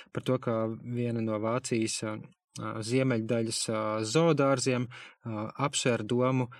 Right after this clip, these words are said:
izbarot, ā, dz-, dzīvniekus, vienus dzīvniekus citiem, jo,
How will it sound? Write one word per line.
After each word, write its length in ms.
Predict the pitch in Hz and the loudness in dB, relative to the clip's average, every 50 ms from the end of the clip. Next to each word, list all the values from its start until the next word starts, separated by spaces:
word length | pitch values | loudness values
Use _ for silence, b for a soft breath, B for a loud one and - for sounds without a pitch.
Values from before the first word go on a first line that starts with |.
| B B | B B
izbarot, 600 | 131 139 135 131 123 123 117 117 113 110 - - - B B B B | 0 2 2 2 2 2 2 2 2 0 -2 -6 -12 B B B B
ā, 220 | - 110 107 107 107 | -6 -4 -2 -2 -2
dz-, 240 | 110 113 120 - - | -2 -4 -4 -4 -4
dzīvniekus, 800 | 131 117 131 139 139 135 127 120 113 113 - - 123 - - - 117 | -2 2 4 4 4 4 4 4 2 0 -2 -4 -4 -4 -4 -4 -2
vienus 340 | 120 135 143 139 131 120 117 | 0 2 4 4 4 2 2
dzīvniekus 480 | 117 127 123 120 113 107 - - - | 2 2 2 2 2 0 -2 -2 -2
citiem, 380 | - 139 135 - 120 110 104 110 | -2 -2 0 0 0 0 0 2
jo, 260 | 113 131 147 160 165 | 2 4 4 4 2